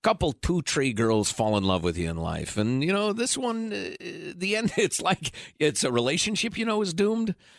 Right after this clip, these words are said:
Uh, at some point, it's gonna go a little south,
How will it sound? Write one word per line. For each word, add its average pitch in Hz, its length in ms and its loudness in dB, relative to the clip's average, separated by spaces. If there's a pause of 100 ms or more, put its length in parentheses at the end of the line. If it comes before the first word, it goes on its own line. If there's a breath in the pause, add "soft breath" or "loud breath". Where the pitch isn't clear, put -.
(160 soft breath)
Uh, 147 340 0
at 147 160 0
some 359 320 0
point, 202 420 0 (340)
it's 131 160 -6
gonna 156 180 -4
go 151 160 2
a - 20 2
little 131 260 0
south, - 680 -4